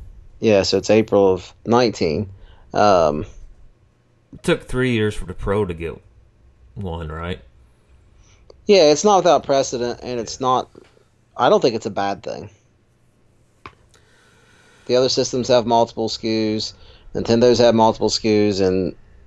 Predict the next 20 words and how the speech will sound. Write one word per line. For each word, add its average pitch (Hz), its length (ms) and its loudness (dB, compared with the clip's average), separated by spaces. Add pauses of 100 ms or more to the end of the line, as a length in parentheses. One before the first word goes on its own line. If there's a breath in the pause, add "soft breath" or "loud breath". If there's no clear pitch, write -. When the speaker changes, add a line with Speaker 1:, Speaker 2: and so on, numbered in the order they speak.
(140)
Speaker 2:
They've 110 180 -4
always 95 380 -2
done 73 220 -14
this. - 300 -18 (100)
Speaker 1:
Yes. 117 500 2 (140)
Speaker 2:
Nintendo 113 400 2
started 82 380 2
Speaker 1:
So, - 40 -4
Speaker 2:
this 80 100 -10
shit. - 300 -8 (160)
Speaker 1:
especially 143 460 4
Speaker 2:
No, 113 80 4
Speaker 1:
their - 20 -6
handheld. 110 220 -4
Speaker 2:
Atari 190 360 10
started 95 400 0
this 87 140 -10
shit. - 340 -8 (1000)
Speaker 1:
Uh, 98 240 -4
yeah. 50 280 -12